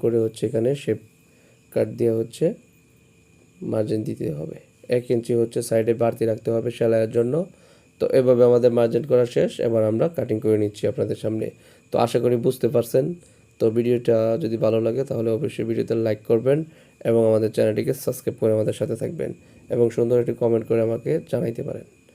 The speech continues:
তো ভিউয়ার্স, দেখতে পাচ্ছেন এভাবে হচ্ছে কাটিং করে নিচ্ছি। তো গলাটা হচ্ছে সামনে থাকবে হচ্ছে একটু বড় গলা, পিছনে থাকবে ছোট গলা। সেজন্য হচ্ছে গলাটা কাটিং করতেছি না, এক পার্ট করে হচ্ছে গলা কাটিং করে নিতে হবে।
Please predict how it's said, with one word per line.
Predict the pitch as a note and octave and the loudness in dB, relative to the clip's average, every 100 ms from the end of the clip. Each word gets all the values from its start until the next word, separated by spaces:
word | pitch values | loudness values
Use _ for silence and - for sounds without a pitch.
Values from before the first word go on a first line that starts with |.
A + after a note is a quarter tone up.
| _ - _ _ - | _ -20 _ _ -2
তো | A#2+ | 4
ভিউয়ার্স, | C3 C3 A#2+ | 6 6 4
দেখতে | B2 B2 | 2 4
পাচ্ছেন | A#2+ - B2+ B2+ - - - B2 | 4 4 0 0 -6 -10 -8 -2
এভাবে | A2+ A2+ A2+ | 0 0 -2
হচ্ছে | A2+ - - | -4 -6 -4
কাটিং | A2+ A2+ | -2 0
করে | A#2 A2+ | 2 2
নিচ্ছি। | A2 A2 B2+ C#3+ - _ _ _ _ _ _ _ - _ _ _ C3 | 0 -2 -6 -6 -10 _ _ _ _ _ _ _ -20 _ _ _ -6
তো | A2+ | 0
গলাটা | A#2+ B2+ A#2+ A#2 | 4 4 4 0
হচ্ছে | A#2 - A#2+ A2+ - - _ _ - | 0 0 2 2 -2 -12 _ _ -20
সামনে | - - A#2 A#2 A2+ | -10 -2 2 2 2
থাকবে | A2+ A#2 A2+ | -2 0 -2
হচ্ছে | A2+ A#2 | -2 -6
একটু | A#2 A2 | -4 0
বড় | A2+ A#2 | 4 4
গলা, | A#2 A#2 B2+ | 4 0 -2
পিছনে | C3+ A#2+ A#2 | -6 -6 -4
থাকবে | A#2+ A#2 | -4 -6
ছোট | A#2 A#2 | -6 -2
গলা। | A#2 A#2 C3+ F3 _ _ _ _ - | 0 0 -2 -6 _ _ _ _ -6
সেজন্য | - A#2 A#2 A#2 | -4 0 2 0
হচ্ছে | A2+ A2+ | 0 -2
গলাটা | A2+ A2+ A2+ A2 | 0 2 0 -2
কাটিং | A2+ A#2 B2+ | -2 -2 -4
করতেছি | A#2+ A#2+ B2 | -6 -4 -2
না, | - B2 | -2 -4
এক | A#2+ | -2
পার্ট | A2+ A2 - | -4 -4 -2
করে | A2 A2 | -2 -2
হচ্ছে | A2 A#2+ A#2 | -4 -4 0
গলা | A2+ A2+ A#2 | 0 0 -4
কাটিং | A#2 A2+ - | -6 -4 0
করে | A2+ A2+ | 0 0
নিতে | A#2+ C3+ | -4 -4
হবে। | A#2+ | -6